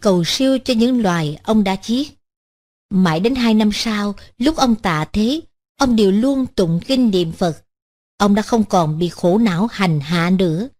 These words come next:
Chỉ đáng tiếc là ông qua đời lúc chưa đầy năm mươi tuổi. Niệm kinh bái Phật, cố nhiên có thể giúp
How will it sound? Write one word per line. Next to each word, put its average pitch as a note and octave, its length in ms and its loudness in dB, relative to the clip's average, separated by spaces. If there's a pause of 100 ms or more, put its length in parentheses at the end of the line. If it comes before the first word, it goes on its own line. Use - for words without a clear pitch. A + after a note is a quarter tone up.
(420)
Chỉ G#3+ 140 2
đáng A#3+ 260 0
tiếc D4 300 0 (300)
là G3+ 140 2
ông A#3+ 200 2
qua C4+ 160 -2
đời F#3 400 0 (200)
lúc B3 280 2
chưa A#3 180 2
đầy D#3+ 360 -2 (140)
năm G#3 340 2
mươi G#3+ 240 2
tuổi. E3+ 320 -2 (1300)
Niệm E3+ 420 2
kinh F#3+ 380 0
bái A3+ 200 -2
Phật, - 360 -6 (520)
cố A#3 280 2
nhiên G3+ 320 2
có B3+ 100 -2
thể A#3 120 0
giúp A#3+ 180 0